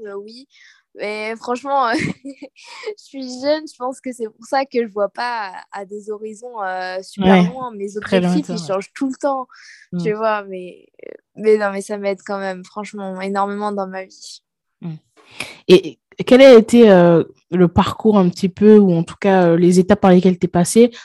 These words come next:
Speaker 2: entre le moment où t'as eu ce déclic, où tu t'es dit, « Ah ouais, le développement personnel, c'est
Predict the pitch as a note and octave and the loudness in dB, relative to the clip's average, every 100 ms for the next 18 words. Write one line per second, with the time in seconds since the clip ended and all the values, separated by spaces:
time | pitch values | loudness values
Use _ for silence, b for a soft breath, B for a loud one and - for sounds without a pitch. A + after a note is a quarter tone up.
0 | B F3+ F#3+ G3 G3+ A3 A3+ G3 F3 F3+ | B 0 4 8 8 8 6 6 4 4
1 | E3+ F3+ - G#3 - - - E3+ F#3 - | 2 -2 -2 -6 -6 -8 -4 -2 -2 0
2 | E3 F#3 G3 F3 E3 F3 F3 E3+ - F3+ | 2 4 4 4 2 2 0 0 2 2
3 | F#3+ F3+ - D#3 D#3 | 2 0 -6 -6 -8